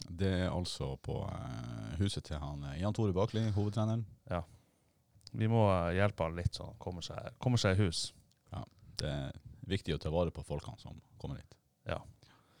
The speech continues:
Speaker 1: Vi skal ta og få inn, eh, gjesten med en gang. Det er, det er ikke, ikke N R K, eh, Kjell Michaelsen, men det er Mjølner, eh, Kjell Michaelsen.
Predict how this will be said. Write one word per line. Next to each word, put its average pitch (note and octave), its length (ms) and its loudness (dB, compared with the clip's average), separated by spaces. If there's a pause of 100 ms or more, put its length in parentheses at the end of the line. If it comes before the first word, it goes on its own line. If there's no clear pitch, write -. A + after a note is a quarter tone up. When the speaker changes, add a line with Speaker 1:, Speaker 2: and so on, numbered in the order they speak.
(480)
Speaker 1:
Vi C3+ 80 8
skal D#3 80 8
ta D#3 140 12
og C3+ 60 8
få D3 160 10
inn, A#2+ 140 8
eh, F#2 500 8
gjesten A2 300 4
med E2+ 120 2
en G2 60 4
gang. G#2 220 4 (180)
Det F#2 220 0
er, D#2+ 560 0 (1160)
det G2 100 2
er A#2+ 160 0
ikke, D#2+ 680 2
ikke G#2+ 280 0
N E2+ 80 0
R E2 100 0
K, C3 320 4
eh, B2+ 320 4
Kjell A#2+ 220 4
Michaelsen, A2+ 580 2
men D2+ 160 -4
det E2 180 0
er D#2 420 0
Mjølner, B2 400 6
eh, B2+ 220 6
Kjell B2 180 6
Michaelsen. A#2 580 4